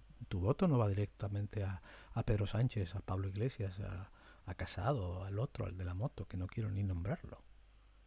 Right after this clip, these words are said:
No, no, va ahí, va tu diputado. A ver, ¿quién conoce a los diputados de su circunscripción, a los que han votado?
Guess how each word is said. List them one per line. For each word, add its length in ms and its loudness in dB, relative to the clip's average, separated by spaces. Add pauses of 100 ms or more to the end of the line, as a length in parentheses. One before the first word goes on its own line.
(1000)
No, 140 -4
no, 140 0
va 140 -4
ahí, 400 2 (1040)
va 100 0
tu 140 0
diputado. 640 -4 (1600)
A 60 -4
ver, 140 0
¿quién 160 2
conoce 300 0
a 20 2
los 120 0
diputados 520 -2
de 200 -2
su 180 -6
circunscripción, 880 -4
a 40 -2
los 140 -4
que 120 -4
han 80 0
votado? 500 -4